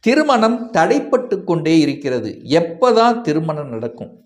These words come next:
எப்போ எனக்கு குழந்தை பாக்கியம் கிடைக்கும்? எப்ப நான் வீடு கட்டுவேன்?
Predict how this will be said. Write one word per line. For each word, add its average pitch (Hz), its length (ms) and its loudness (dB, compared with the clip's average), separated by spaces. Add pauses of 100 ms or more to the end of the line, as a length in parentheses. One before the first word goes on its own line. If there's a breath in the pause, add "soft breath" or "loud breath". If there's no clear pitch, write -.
(100)
எப்போ 165 400 0
எனக்கு 160 400 -2
குழந்தை 220 540 -2
பாக்கியம் 127 460 -2
கிடைக்கும்? - 460 -10
எப்ப 165 360 -2
நான் 160 320 -6
வீடு 226 320 -4
கட்டுவேன்? - 680 -6